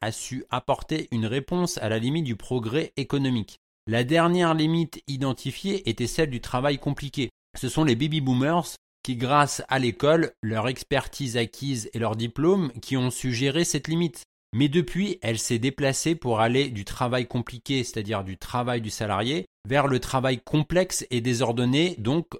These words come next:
l'entrepreneuriat. L'auteur et penseur Ron Davidson, dans son livre The Fourth Economy, décrit les sept cents dernières années de l'histoire de l'Occident en trois périodes économiques distinctes. Donc la première période économique,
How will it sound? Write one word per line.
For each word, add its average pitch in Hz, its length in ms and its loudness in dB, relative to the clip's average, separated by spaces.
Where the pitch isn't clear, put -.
l'entrepreneuriat. 127 920 2
L'auteur 185 540 6
et 123 60 2
penseur 139 640 2
Ron 123 460 4
Davidson, 147 800 0
dans 110 160 0
son 113 220 -2
livre 117 340 -2
The 113 120 -2
Fourth - 500 0
Economy, 131 720 0
décrit 135 600 -4
les 113 400 -2
sept - 320 -2
cents 156 240 0
dernières 127 420 0
années 127 220 0
de 110 100 -6
l'histoire 135 640 0
de 110 80 0
l'Occident 127 640 -2
en - 80 0
trois 135 300 0
périodes 127 540 0
économiques 127 680 -2
distinctes. - 600 -6
Donc 113 140 -4
la 139 120 2
première 165 500 2
période 139 360 2
économique, 131 760 0